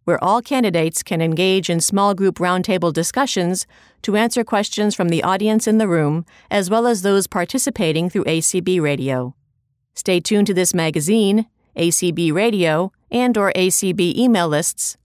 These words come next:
for more details. Calling All D K M First-Timer Partners by Kenneth Semien Senior.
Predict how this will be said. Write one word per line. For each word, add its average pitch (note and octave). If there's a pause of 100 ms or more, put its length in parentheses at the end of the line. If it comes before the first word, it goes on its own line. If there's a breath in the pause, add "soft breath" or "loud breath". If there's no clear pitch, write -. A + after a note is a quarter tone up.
(100)
for B3
more D#3+
details. C3 (3000)
Calling G#3+
All F3
D F3+
K E3+
M E3
First-Timer A3+
Partners D3 (260)
by G3
Kenneth A#3
Semien F3+
Senior. D3